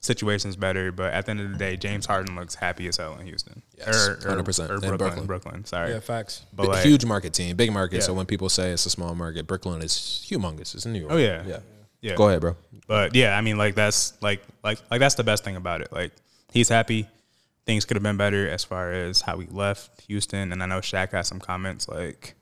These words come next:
Speaker 2: Yeah, I saw that
Speaker 1: you
Speaker 2: too.
Speaker 1: know, but, um, hey, man, the dude is happy. He,
Speaker 3: Facts.
Speaker 1: he wanna play somewhere where he wanna be. Like,
Speaker 3: Yep.
Speaker 1: at the end of the day, that's all
Speaker 2: Yeah.
Speaker 1: it is.
Speaker 2: And it's also, also documented by Shaquille O'Neal, who is one of my favorite personalities,
Speaker 1: Yeah.
Speaker 2: period. And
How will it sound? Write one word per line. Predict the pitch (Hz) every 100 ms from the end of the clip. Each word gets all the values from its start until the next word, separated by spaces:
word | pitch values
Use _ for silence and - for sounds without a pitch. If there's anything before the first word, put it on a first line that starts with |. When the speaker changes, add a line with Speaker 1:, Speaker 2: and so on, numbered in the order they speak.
| -
Speaker 2:
Yeah, | - -
I | -
saw | - - 98
that | 95
Speaker 1:
you | 104
Speaker 2:
too. |
Speaker 1:
know, | 95 92 -
but, | 98 95
um, | 95 90 90 85 101 _ _ _ _ -
hey, | 117
man, | 104 90 98 _ _ -
the |
dude | 110 151 120
is |
happy. | 110 107 90 78 _ _
He, | -
Speaker 3:
Facts. | 110 107 - - -
Speaker 1:
he | 117
wanna | 117
play | 110 110
somewhere | - 110 107
where | 104
he | 107
wanna | 104 104 98
be. | 87 87 _
Like, | 82 80
Speaker 3:
Yep. | 131 -
Speaker 1:
at | 101
the | 95
end | 98
of | 95
the |
day, | 98 101 104 -
that's | 92
all | -
Speaker 2:
Yeah. | 101
Speaker 1:
it | 87
is. | 73 95 - -
Speaker 2:
And | 202 160
it's | 131 -
also, | 156 110
also | - 135 101
documented | 85 110 110 85 82
by | 80
Shaquille | 80 82 95
O'Neal, | 87 87 87
who |
is | 85
one | 87
of | 85
my | 80
favorite | - 85 82
personalities, | - 78 - 82 82 104 87
Speaker 1:
Yeah. | -
Speaker 2:
period. | 92 90 87
And | 87 90 85 85